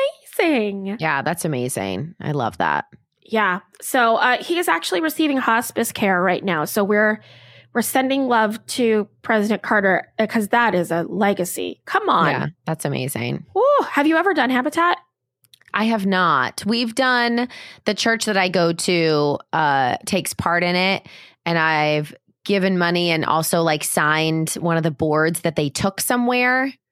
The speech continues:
Speaker 1: Yeah.
Speaker 2: Like, we were all able to, like, donate. And so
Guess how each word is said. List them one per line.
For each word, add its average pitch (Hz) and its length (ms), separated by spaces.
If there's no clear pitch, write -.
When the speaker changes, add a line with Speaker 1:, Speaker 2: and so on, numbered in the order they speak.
Speaker 1:
Yeah. 226 260
Speaker 2:
Like, 185 100
we 208 120
were 175 120
all 190 180
able 180 220
to, 175 100
like, 170 220
donate. 170 640
And 160 140
so 156 280